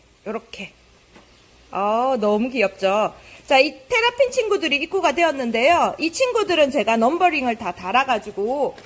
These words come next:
아, 인스타나 이렇게 다시 한번 소개를 해드릴게요. 이,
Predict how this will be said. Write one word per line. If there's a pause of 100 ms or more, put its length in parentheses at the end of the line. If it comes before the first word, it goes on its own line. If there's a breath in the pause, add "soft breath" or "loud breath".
(540)
아,
인스타나
이렇게
다시
한번
소개를
해드릴게요.
이,